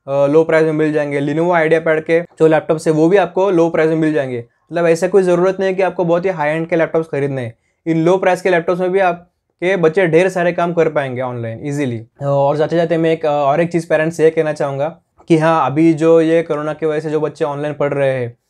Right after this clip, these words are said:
तो इसकी वजह से ऐसा ना हो जाए कि, कि बच्चों का मन बाद में ऐसा हो जाए कि बस हमको मोबाइल से ही पढ़ना है या फिर लैपटॉप से ही पढ़ना है और बुक्स को हाथ ना लगाए। तो बीच बीच में वीकेंड्स पे उनको स्टोरी बुक्स, अगर आपके घर में हो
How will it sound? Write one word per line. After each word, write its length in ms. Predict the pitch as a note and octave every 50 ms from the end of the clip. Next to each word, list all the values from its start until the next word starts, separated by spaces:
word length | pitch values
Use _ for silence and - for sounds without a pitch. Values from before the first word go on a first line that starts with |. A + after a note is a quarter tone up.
| _ _ _ -
तो 120 | D#3 D#3
इसकी 200 | D#3 C#3+ - -
वजह 140 | F3 F3 F3
से 160 | F3 F3 F#3+
ऐसा 240 | E3 E3 E3 E3+ F3+
ना 80 | F#3 F#3
हो 140 | F3 E3 E3
जाए 180 | E3 F3 E3
कि, 120 | E3 F3+ E3+
कि 80 | F3
बच्चों 360 | E3 D#3 D#3+ D#3 - - F3
का 140 | E3 E3+ E3+
मन 320 | E3 E3 D#3+ E3 F3+ F#3+ F3
बाद 180 | D#3+ D3+ D#3
में 140 | D#3+ E3+ E3
ऐसा 240 | E3 D#3+ D#3+ D#3+ F#3
हो 140 | F3 E3 D#3
जाए 160 | D#3+ D#3+ D#3+
कि 260 | D#3+ G3 G#3 G#3 _ _ _ _ _ _ -
बस 180 | C#3 D#3 D#3 E3
हमको 220 | D#3 D#3+ - E3+
मोबाइल 320 | E3 D#3+ D#3 D#3+ E3 E3
से 100 | E3 E3+
ही 60 | E3 E3
पढ़ना 300 | D#3+ E3 D#3 D#3+ D#3+ D#3
है 220 | D#3 D#3 D#3 D#3
या 80 | D#3+ D#3
फिर 160 | D#3 - E3+
लैपटॉप 280 | D#3 D3 C#3+ - D#3+
से 120 | D3+ E3+ E3
ही 60 | D#3+
पढ़ना 240 | D#3 D3+ D3 D3+ D3
है 60 | D3
और 120 | D3+ D#3
बुक्स 280 | D#3 C#3+ D3+ D#3+ - -
को 100 | - F3+
हाथ 120 | D#3 D3+ D3 -
ना 100 | D3+ C#3+
लगाए। 300 | C3+ B2+ B2 A#2+ A#2+ A#2+ _ _ _ - -
तो 100 | F3 E3
बीच 240 | D#3 F3 F#3 F#3+ F3+
बीच 140 | F#3+ F3+
में 120 | E3+ F3+ F3+
वीकेंड्स 340 | E3+ E3+ E3+ F#3 F#3 F3+ F3+
पे 240 | - F#3 F#3 F#3+
उनको 300 | F#3 - D#3+ D#3 D3 F3
स्टोरी 280 | F3 - E3 D#3 E3 E3
बुक्स, 260 | E3 D#3+ E3 F3 F3
अगर 180 | D#3+ D3+ D#3+ D#3+
आपके 140 | D#3 E3 D#3+
घर 160 | D#3 D3+ D3+
में 100 | D3+ D3
हो 60 | C3+